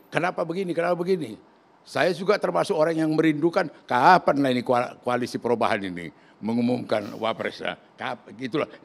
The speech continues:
salah satu contoh. <clears throat> Iya kan? Karena begitu Oktober semangatnya bukan main kan? Iya kan? Kemudian di, bisa menentukan sendiri dan sebagainya. Gitu.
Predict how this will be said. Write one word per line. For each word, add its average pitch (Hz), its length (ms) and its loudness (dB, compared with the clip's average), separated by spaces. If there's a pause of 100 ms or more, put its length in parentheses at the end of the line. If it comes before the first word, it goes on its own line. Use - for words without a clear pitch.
salah 143 320 -2
satu 139 320 -6
contoh. 113 400 -2 (400)
<clears throat> 185 480 2
Iya 143 160 0
kan? 196 160 -4 (480)
Karena 139 320 0
begitu 135 320 2
Oktober 151 640 4
semangatnya 135 480 -4
bukan 139 240 -2
main 143 160 -2
kan? 147 160 -4 (720)
Iya 131 240 -6
kan? 143 80 -10
Kemudian 120 480 -4
di, - 80 -12 (400)
bisa 127 160 -6
menentukan 123 560 -4
sendiri 123 440 -2 (240)
dan 120 160 -6
sebagainya. 110 640 -4 (480)
Gitu. 113 320 -12